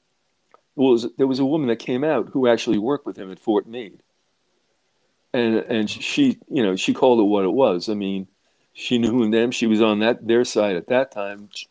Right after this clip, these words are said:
trying to make a vaccine to kill Castro or something like that, you know, and now she's where she is and, and can't bide it.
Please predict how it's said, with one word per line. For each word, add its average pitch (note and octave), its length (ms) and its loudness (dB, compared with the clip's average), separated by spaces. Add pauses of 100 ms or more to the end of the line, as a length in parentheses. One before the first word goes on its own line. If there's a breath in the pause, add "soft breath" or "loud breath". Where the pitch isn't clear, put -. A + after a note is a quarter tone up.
trying A#2 200 -2
to G#2+ 60 -2
make G#2 180 0
a G2+ 40 -8
vaccine A2+ 720 -4 (800)
to G#2 120 0
kill A2 260 0
Castro G#2+ 580 0
or E2 100 0
something - 300 -6
like E2+ 260 -4
that, F2+ 320 -2 (500)
you A#2 120 -6
know, A2+ 240 0
and A2 100 0
now B2 200 2
she's G#2 300 -4
where G#2+ 180 4
she G#2 240 -2
is G#2 220 0
and, G#2 180 -6
and G#2 200 -6
can't A2 300 -4
bide A#2+ 320 2
it. F#2+ 160 -6